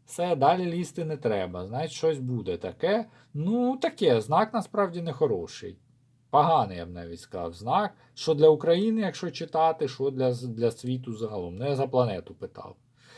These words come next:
Якби Україна частина планети, правда? І земна ось довкола України не обертається.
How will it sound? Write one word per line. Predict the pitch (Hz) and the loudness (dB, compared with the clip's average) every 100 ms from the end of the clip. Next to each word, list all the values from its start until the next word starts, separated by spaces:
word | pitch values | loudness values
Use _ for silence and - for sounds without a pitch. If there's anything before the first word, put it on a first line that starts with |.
| - - | -20 -10
Якби | 123 104 101 101 | -2 -2 -2 -2
Україна | 104 139 156 190 165 139 | 2 6 8 6 2 2
частина | 127 147 - 104 90 87 | 4 4 2 -6 -6 -8
планети, | - 90 87 85 - | -6 -6 -6 -10 -10
правда? | 92 110 143 143 101 | -6 2 2 2 0
І | 90 101 95 - - - | -4 -4 -10 -18 -20 -10
земна | 104 127 147 156 143 | -2 -2 2 4 4
ось | 170 185 185 - | 4 4 4 0
довкола | 117 110 - 127 | -8 -6 -2 0
України | 123 117 120 151 147 | 0 -2 -2 -2 -6
не | 123 120 135 127 - - | -4 -4 -4 -8 -14 -4
обертається. | 117 123 120 104 90 80 - - | 0 2 0 -2 -4 -6 -14 -18